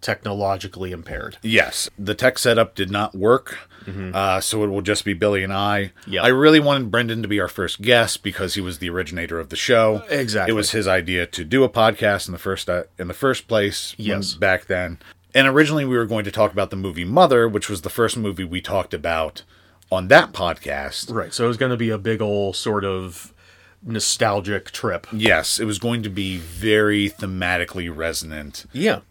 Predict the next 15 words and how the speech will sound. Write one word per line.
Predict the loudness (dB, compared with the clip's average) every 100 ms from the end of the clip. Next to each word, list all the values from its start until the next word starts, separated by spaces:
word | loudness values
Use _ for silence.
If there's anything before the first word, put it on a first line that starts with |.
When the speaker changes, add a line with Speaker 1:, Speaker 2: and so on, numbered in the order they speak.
| -4
Speaker 2:
Very | -2 -2
historically | -6 0 0 0 -4
resonant. | -4 -6 -8 -12 -14 _ -20 -20 _ -8 -8
For | 2 4 4 2 -6 _ 0
people | 2 4
of | 6
all | 6 6
generations, | 2 -4 -4 -4 -6 -4 6
this | 8 8 6
echoes | 6 8 4 4
throughout | 2 2 2
the | 0
halls | 2 2 2
of | -6
time. | -8 -8 -8 -8